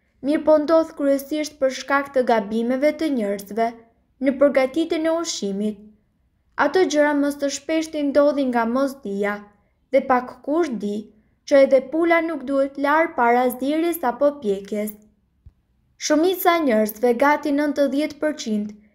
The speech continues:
e lajnë pulën para përgatitjes për ta ngrënë.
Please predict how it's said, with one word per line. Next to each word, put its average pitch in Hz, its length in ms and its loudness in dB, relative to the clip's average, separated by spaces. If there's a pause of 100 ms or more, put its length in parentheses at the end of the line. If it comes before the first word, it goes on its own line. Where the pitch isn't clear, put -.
(200)
e 247 80 4
lajnë 285 400 2
pulën 302 360 -2
para 254 320 2
përgatitjes 247 840 -2
për 254 200 -2
ta 294 140 0
ngrënë. 208 420 -4